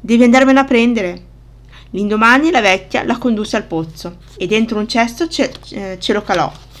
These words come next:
Trovata la lampada azzurrina, lui fece segno che lo tirasse su e la strega lo tirò, ma quando fu preso all'orlo sporse la mano per prendergli la lampada.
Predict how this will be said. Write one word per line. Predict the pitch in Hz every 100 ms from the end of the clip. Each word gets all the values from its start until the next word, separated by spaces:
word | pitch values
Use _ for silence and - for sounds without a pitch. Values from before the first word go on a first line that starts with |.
| - - -
Trovata | 220 233 240 202
la | 185
lampada | 190 190 190 190
azzurrina, | 180 262 240 196 190 247 - - - -
lui | 254 294
fece | 294 269 254
segno | 254 226 240
che | 240
lo | 233
tirasse | 233 220 233 226
su | - 202 214 - -
e | 196
la | 233
strega | - 226 233 262
lo | 262
tirò, | 254 202 165 - - - - -
ma | 185
quando | 185 240 240
fu | 233 233
preso | 240 233 202
all'orlo | 214 196 180 196 247 - - -
sporse | - 247 247 247
la | 214
mano | 214 226 262
per | 302 269
prendergli | 226 220 220 226
la | 226
lampada. | 196 165 165 180 175